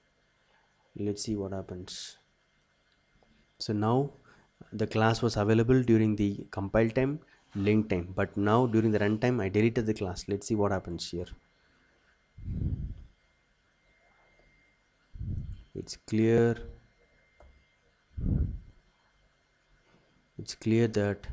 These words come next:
it says no class def found error. No class def found error. That means class was available during the compile time, link time, but runtime it is not available.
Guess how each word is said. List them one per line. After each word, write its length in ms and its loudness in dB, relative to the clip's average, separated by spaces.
it 100 -10
says 420 -2
no 320 0
class 600 -4
def 180 2
found 460 -2
error. 340 -4
No 220 -2
class 340 -6
def 200 -6
found 240 -6
error. 220 -8
That 180 -8
means 320 0
class 340 -2
was 220 0
available 520 2
during 180 0
the 80 -2
compile 400 0
time, 380 0
link 300 -2
time, 260 -4
but 220 -6
runtime 500 0
it 80 -6
is 80 -6
not 140 0
available. 400 -4